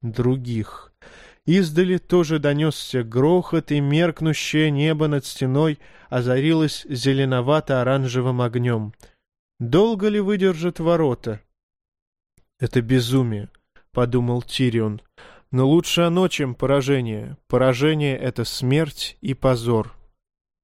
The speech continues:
"Хорошо, я сам поведу вылазку". Если он думал устыдить этим пса, то ошибся. Тот только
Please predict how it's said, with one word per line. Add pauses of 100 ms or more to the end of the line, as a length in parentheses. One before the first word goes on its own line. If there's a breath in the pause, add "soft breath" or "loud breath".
(420)
"Хорошо, (280)
я
сам
поведу
вылазку". (920)
Если
он
думал
устыдить
этим
пса, (180)
то
ошибся. (640)
Тот
только